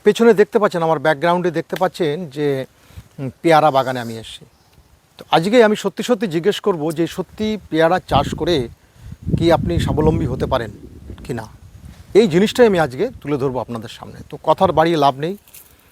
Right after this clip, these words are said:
আর একটা কথা, ভিডিও প্রতিবেদন যখন শুরুই করে দিয়েছি, যারা নতুন আছেন তাদের কাছে অনুরোধ করব, প্রতিবেদনটি ভালো লাগলে অতি অবশ্যই আপনি একটু শেয়ার করে দেবেন। আর আমি ইতিমধ্যেই প্রবেশ করেছি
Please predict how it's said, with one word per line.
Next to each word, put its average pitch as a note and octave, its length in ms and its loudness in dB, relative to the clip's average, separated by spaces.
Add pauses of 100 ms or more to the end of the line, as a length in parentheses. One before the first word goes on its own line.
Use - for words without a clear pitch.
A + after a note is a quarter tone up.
(140)
আর E3 100 2
একটা F#3 240 0
কথা, E3 360 0 (260)
ভিডিও C3 260 -4
প্রতিবেদন D3 480 -6
যখন C#3+ 220 -4
শুরুই C#3 260 -8
করে C#3 200 -4
দিয়েছি, B2+ 240 -4
যারা F3+ 180 4
নতুন F3+ 300 2
আছেন F#3 340 0 (480)
তাদের C#3 200 -6
কাছে F3 240 -6
অনুরোধ D#3 220 -2 (100)
করব, F3+ 260 -4 (320)
প্রতিবেদনটি F3 500 0
ভালো D3+ 200 2
লাগলে F3 220 2
অতি E3+ 200 0
অবশ্যই E3 340 0
আপনি E3 180 -4
একটু D#3+ 140 -12
শেয়ার D3 260 -6
করে D#3 240 -6 (540)
দেবেন। C#3 240 0 (420)
আর B2 260 2 (460)
আমি F3+ 200 6
ইতিমধ্যেই F#3+ 720 4
প্রবেশ F#3 420 -2
করেছি G3+ 640 -2